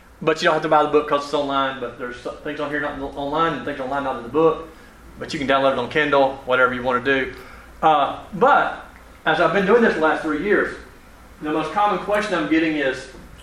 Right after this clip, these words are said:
steve, I, I've got a, a, a child who's not an adult, not a kid, but my, my son, my daughter grew up in church and, and they left. How do you get 'em back? We didn't study that,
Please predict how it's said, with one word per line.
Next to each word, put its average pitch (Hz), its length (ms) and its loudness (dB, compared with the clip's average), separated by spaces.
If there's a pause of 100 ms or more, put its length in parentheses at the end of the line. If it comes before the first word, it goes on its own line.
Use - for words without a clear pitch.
(240)
steve, 196 460 2
I, 160 260 2
I've 151 60 -2
got 214 160 4
a, 160 340 0 (100)
a, 147 80 -4
a - 40 -10
child 180 300 4
who's 151 140 2
not 156 200 2
an 120 60 -2
adult, 143 280 2
not 117 260 -2
a - 40 -18
kid, - 400 -2
but 113 240 -8
my, 151 240 2
my 156 220 2
son, 160 340 2
my 127 160 0
daughter 131 540 2 (640)
grew 165 180 4
up 175 100 2
in 143 100 -6
church 143 400 2 (140)
and, 139 220 -4
and 135 120 -4
they 139 100 4
left. 147 500 2 (720)
How 190 260 2
do 185 120 2
you 165 80 -2
get 180 120 4
'em 156 140 0
back? - 440 0 (640)
We 131 100 -10
didn't - 140 -12
study - 320 0
that, 113 340 -10